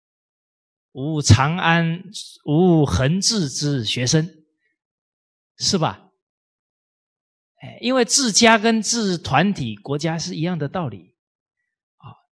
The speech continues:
怎么样才能安定下来呢？“得贤者则安昌，失之者则为王。”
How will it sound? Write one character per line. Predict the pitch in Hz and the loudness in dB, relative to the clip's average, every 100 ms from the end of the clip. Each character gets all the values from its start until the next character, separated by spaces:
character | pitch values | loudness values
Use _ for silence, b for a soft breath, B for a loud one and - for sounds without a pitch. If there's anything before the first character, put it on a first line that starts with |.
| _ _ | _ _
怎 | - 170 | -2 0
么 | 233 | 2
样 | 262 | 2
才 | 214 170 | 2 2
能 | 196 202 | 2 4
安 | 214 220 | 4 4
定 | 226 | 4
下 | 175 196 | 4 6
来 | 127 113 | 4 0
呢 | 123 131 - | -6 -6 2
？“得 | 151 214 | 6 6
贤 | - 143 160 | 6 4 4
者 | 196 113 85 - _ | 2 -2 -6 -14 _
则 | - 113 | -10 -8
安 | 131 120 123 | -6 -6 -4
昌， | 120 117 127 _ _ _ _ _ | -4 -4 -8 _ _ _ _ _
失 | - - - 226 214 | 2 4 6 4 0
之 | 185 220 | -2 -4
者 | 180 107 90 92 - | -4 -6 -8 -16 -14
则 | - 110 | -10 -6
为 | 113 | -2
王。” | 117 92 - | -2 -2 -10